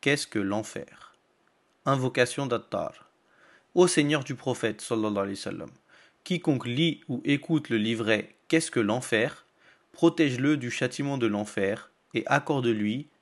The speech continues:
ainsi qu'à ses parents, l'entrée au paradis sans avoir à rendre de compte. Amin, bijahi khatamin nabiyyin, sallallahu alayhi wa sallam. L'excellence de la salate sur le prophète, sallallahu alayhi wa sallam.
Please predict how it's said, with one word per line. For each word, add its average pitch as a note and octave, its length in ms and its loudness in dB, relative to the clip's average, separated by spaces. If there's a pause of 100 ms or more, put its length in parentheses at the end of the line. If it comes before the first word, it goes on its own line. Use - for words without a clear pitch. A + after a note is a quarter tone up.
(160)
ainsi C3 300 -2
qu'à C#3 140 -2
ses A#2 180 -2
parents, G#2+ 560 -2
l'entrée A#2+ 540 -2
au A#2+ 80 -2
paradis A2+ 600 0 (260)
sans C#3+ 320 -2
avoir A2+ 520 2
à A2 140 0
rendre A2 340 -2
de G2+ 100 -4
compte. - 480 -12 (540)
Amin, A2+ 580 2 (100)
bijahi A2+ 840 2
khatamin A2+ 760 -2
nabiyyin, G#2+ 680 -2
sallallahu A2 680 0
alayhi G2 300 -4
wa G2 80 -8
sallam. E2+ 340 -12 (1400)
L'excellence B2+ 640 -2
de A2 80 -2
la G2 160 0
salate A2+ 480 2
sur G2 160 -6
le G2 140 -4
prophète, A2 520 -6
sallallahu A2 440 -4
alayhi F#2+ 180 -6
wa - 60 -12
sallam. - 220 -16